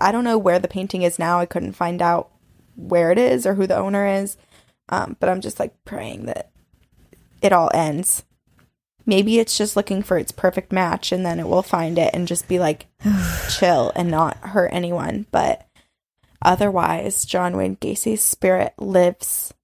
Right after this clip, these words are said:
Speaker 1: on in this painting.
Speaker 2: I feel like, um,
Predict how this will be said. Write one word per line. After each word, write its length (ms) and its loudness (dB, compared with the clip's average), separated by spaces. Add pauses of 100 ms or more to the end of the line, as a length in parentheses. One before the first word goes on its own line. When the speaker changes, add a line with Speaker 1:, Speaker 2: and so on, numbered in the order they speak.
(240)
Speaker 1:
on 500 -4 (800)
in 180 -6
this 200 -10
painting. 500 -14 (340)
Speaker 2:
I 120 4
feel 220 2
like, 420 2 (120)
um, 520 2